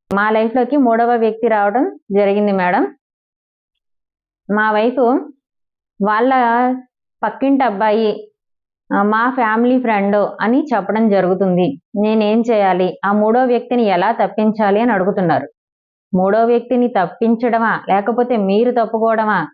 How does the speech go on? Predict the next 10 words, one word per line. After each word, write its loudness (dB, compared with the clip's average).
అసలు 0
మూడవ 2
వ్యక్తి 0
వస్తే 0
ఏం 2
చేయాలి, 0
రాకుండా 0
ఉండడానికి 0
ఏం 0
చేయాలి, 0